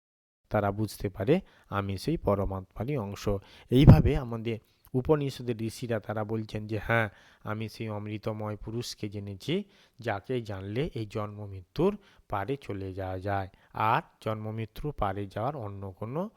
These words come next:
উপায় বা রাস্তা নেই। আমি শুনেছি যে এই অমৃতের সন্তানগণ, তোমরা তাকে জানো, আমি জেনে সেই, অম-, অমরত্ব লাভ করেছি।" এই, এই, এই তাঁর সেই যে ঋষি এটি বলছেন, "সিন্নন্তু বিশ্বে অমৃতস্য পুত্রাহা",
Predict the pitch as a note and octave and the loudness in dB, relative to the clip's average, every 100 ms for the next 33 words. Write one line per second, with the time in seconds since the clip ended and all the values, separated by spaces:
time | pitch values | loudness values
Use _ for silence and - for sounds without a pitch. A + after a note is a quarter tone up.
0 | _ - A#2 - G2 G2+ A2 E3 - _ | _ -10 -8 -6 -6 -4 -4 -6 -8 _
1 | _ A2 F#2 - - G2 G2 G2+ F#2 _ | _ -6 -6 -10 -10 -10 -8 -10 -12 _
2 | _ - A2 A2 - A2 G#2+ G#2+ E3 G3 | _ -12 -10 -10 -12 -12 -10 -8 -6 -6
3 | - - _ - A2+ A#2 A#2 A2 A2 A#2+ | -6 -20 _ -6 -4 -2 -4 -6 -4 -4
4 | C3 B2 - G2+ G2 G2+ G2+ A2 E3 G3+ | -4 -4 -6 -12 -10 -10 -8 -4 -4 -6
5 | _ _ - G2+ G2+ D#3+ A3 - _ G2 | _ _ -10 -6 2 2 2 -8 _ -8
6 | G2 A#2+ F#2+ F#2+ F#2+ G2 F#2+ G#2+ G#2+ A2+ | -6 -8 -8 -10 -10 -12 -12 -8 -8 -6
7 | G#2 G#2 C3+ G#3+ - _ _ - A2 F3+ | -6 -4 -2 -2 -6 _ _ -8 -4 -2
8 | - - _ _ _ A#2 G#2+ G#2+ A2 G#2+ | -4 -16 _ _ _ -6 -4 -2 -2 -4
9 | G#2+ - A#2+ A#2 G#2+ G2+ - F3 A#2+ G2 | -6 -2 0 0 -2 -4 -6 -4 -2 -4
10 | F#2+ - G2 F#2+ - - G2+ - _ - | -8 -12 -12 -12 -10 -10 -10 -12 _ 4
11 | D#3+ E3 C#3+ D#3 C3+ - C#3 G#3 - - | 4 4 0 0 0 2 0 0 -6 -2
12 | A#2+ A#2 B2 B2+ - B2+ A2 A#2 A2 G2+ | 0 4 2 2 0 0 2 0 0 2
13 | D#3 F#3+ - - A#2 A2+ A2+ G#2+ - G#2+ | 2 2 0 -6 -4 -2 -4 -4 -6 -6
14 | A2 - A2 A2 G#2+ G#2+ A2 A2 - - | -6 -4 -2 0 -2 -4 -6 -6 -6 -8
15 | G#2 A2 - G#2+ G2+ C3 | -8 -10 -8 -8 -4 -4